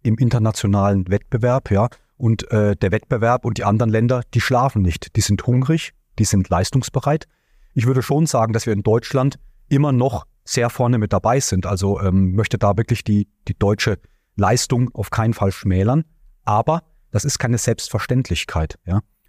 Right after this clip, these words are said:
Deutschland ist stark Maschinenbau, Chemie, Automobilbau. Aber all diese Säulen, auf denen wir stehen, auf denen unser ganzer Wohlstand ruht,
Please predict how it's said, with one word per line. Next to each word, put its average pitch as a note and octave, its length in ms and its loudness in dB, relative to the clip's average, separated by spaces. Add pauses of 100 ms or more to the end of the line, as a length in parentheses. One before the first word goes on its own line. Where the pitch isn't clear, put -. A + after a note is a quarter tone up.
(120)
Deutschland B2 420 0
ist - 180 -4
stark - 520 -2
Maschinenbau, B2+ 800 0 (360)
Chemie, A#2 500 0 (420)
Automobilbau. A2 800 0 (460)
Aber A2+ 220 -4
all C3 200 2
diese D3 200 0
Säulen, B2 520 0
auf - 180 -6
denen A2+ 200 2
wir G2 140 2
stehen, C#3 400 0
auf F#2 120 0
denen A2 120 2
unser G#2 160 0
ganzer G2+ 260 0 (300)
Wohlstand A2 640 -2
ruht, A2+ 220 -2